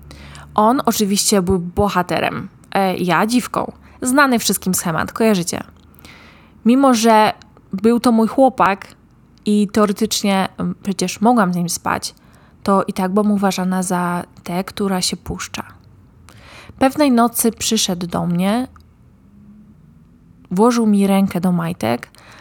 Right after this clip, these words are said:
a moją położył na swoim penisie. Trwałam tak chwilę,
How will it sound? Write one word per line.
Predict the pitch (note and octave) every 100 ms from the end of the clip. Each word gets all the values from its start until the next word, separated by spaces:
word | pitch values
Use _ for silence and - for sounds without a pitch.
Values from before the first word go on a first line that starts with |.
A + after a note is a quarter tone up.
| - -
a | - G3+
moją | A3 C4 C4 C4 C4+ - -
położył | G3+ G#3+ G#3+ G#3
na | F#3+ F#3
swoim | - F#3 F#3
penisie. | F#3 F#3 F#3 - - G3+ G3 _ _ _ _ _ _ _ _ _ _ - - _
Trwałam | - A#3 A#3 G3+ F3+
tak | F3
chwilę, | - - F3 F3 G#3 C4+